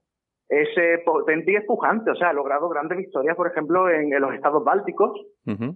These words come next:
Speaker 1: y en estados de, del este de Europa, ¿no? Y obviamente eso no se hace de forma gratuita, ha tenido que tener la ayuda de alguien y esa ayuda, pues, obviamente viene por el Estado de Israel y también viene por las organizaciones del señor George Soros, con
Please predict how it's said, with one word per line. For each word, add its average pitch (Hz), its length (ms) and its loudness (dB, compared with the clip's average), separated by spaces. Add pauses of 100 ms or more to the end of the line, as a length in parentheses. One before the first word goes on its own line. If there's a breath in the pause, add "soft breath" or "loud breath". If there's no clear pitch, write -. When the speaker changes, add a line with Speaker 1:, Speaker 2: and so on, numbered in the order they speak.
(160)
Speaker 1:
y 165 80 0
en 156 80 2
estados 143 380 0
de, 156 300 2
del 131 160 0
este 131 160 -4
de 139 120 0
Europa, 123 380 0
¿no? 135 120 -6
Y 147 100 0
obviamente 135 420 0
eso 156 160 -2
no 151 100 -2
se 165 140 0
hace 151 280 -2
de 131 420 2
forma 147 200 0
gratuita, 143 580 0 (420)
ha 139 100 2
tenido 139 200 2
que 147 80 2
tener 151 220 2
la 156 80 2
ayuda 151 380 0
de 147 120 0
alguien 117 360 -2
y 113 100 -4
esa 110 160 -6
ayuda, 127 340 0
pues, 127 120 0
obviamente 131 340 0
viene 147 180 2
por 135 140 -2
el 113 60 -2
Estado 104 280 -4
de 135 100 0
Israel 151 440 0 (380)
y 190 120 2
también 147 320 0
viene 151 240 0
por 170 200 2
las 170 180 0
organizaciones 160 640 0
del 165 160 0
señor 151 360 0
George 147 260 0
Soros, 170 440 0 (800)
con 147 240 2